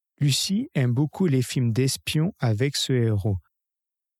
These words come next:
Au magasin, elle a acheté de nouveaux D V D de comédie. Par contre, les films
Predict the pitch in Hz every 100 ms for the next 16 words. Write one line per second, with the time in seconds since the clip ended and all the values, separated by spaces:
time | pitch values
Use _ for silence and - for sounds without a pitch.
0 | _ _ _ _ - 120 139 135 127 110
1 | 110 120 147 - 110 107 101 101 107 -
2 | 143 - 131 113 135 143 135 - 107 110
3 | 120 120 147 117 131 123 120 107 120 127
4 | 131 113 - - 120 110 95 92 87 _
5 | _ _ _ 113 95 - 117 135 - _
6 | _ _ 113 98 - 120